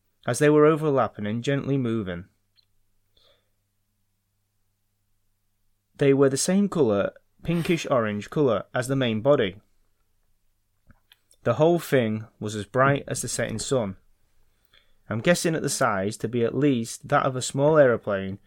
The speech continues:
but it could have been up to the size of a seven four seven or bigger, judging by the extreme height and the fact that I could see it. This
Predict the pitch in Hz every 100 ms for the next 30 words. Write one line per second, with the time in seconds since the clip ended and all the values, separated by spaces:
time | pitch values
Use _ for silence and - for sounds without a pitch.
0 | _ _ - - - 147 147 127 123 120
1 | - _ - - - 139 - 139 131 113
2 | 107 104 110 113 - _ - - 117 110
3 | 123 107 - 127 110 104 104 127 113 101
4 | 135 123 131 123 120 _ _ _ _ _
5 | 113 113 113 - - - 139 131 123 110
6 | 98 - - _ _ _ - - _ -
7 | 117 120 147 127 113 113 110 - 156 151
8 | - 147 107 98 - - _ _ _ _
9 | _ 135 135 - -